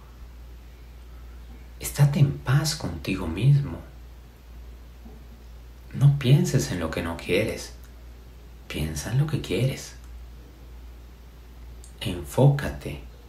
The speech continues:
en lo que quieres, en lo que realmente,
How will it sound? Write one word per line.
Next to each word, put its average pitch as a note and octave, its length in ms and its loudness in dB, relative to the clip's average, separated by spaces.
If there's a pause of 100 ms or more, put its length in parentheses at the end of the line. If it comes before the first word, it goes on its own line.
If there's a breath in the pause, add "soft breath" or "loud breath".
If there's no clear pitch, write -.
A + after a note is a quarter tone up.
(140)
en D#2+ 200 2
lo E2+ 300 -2
que - 160 -8
quieres, A2 560 -2
en E2 160 -4
lo - 180 -4
que - 180 -4
realmente, G#2 920 -2